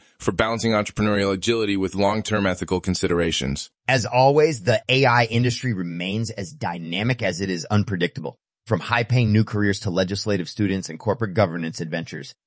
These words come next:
Speaker 2: it's clear A I isn't just changing the tech scene, it's reshaping our entire professional and social landscape.
Speaker 1: Well put, Connor. And, and to our listeners, stay curious and keep questioning. Uh, who knows? You might just find yourself inspired to embark on an A I journey of your own.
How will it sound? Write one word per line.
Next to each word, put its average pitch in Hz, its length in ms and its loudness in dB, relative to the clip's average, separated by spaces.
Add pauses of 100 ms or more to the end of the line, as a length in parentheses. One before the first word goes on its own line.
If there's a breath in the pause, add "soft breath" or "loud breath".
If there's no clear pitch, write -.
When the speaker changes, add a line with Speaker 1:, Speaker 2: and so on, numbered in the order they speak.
(140)
Speaker 2:
it's 104 180 -2
clear 127 440 0
A 117 160 6
I 113 220 8
isn't 101 380 2
just 98 340 -2
changing 104 520 0
the 87 80 -2
tech - 300 -6
scene, 127 440 -6 (300)
it's 104 200 -2
reshaping 113 640 2
our 90 160 0
entire 113 560 0
professional 110 680 -2
and 87 100 -8
social 92 400 -4
landscape. 80 460 -10 (300)
Speaker 1:
Well 156 140 0
put, - 200 2
Connor. 104 380 -2 (100)
And, 123 320 2
and 110 240 0
to 143 140 0
our 143 100 4
listeners, 104 420 0
stay 123 200 2
curious 95 420 2
and 95 260 0 (100)
keep - 280 -4
questioning. 85 600 0 (520 soft breath)
Uh, 135 220 0
who 165 160 2
knows? 131 380 0
You 117 60 0
might 123 200 0
just 123 240 -8
find 120 220 2
yourself 110 360 2
inspired 104 520 2
to 107 100 0
embark 101 360 4
on 101 140 2
an 90 80 2
A 95 140 2
I 95 160 2
journey 95 280 0
of 87 120 0
your 82 120 -2
own. 71 200 -4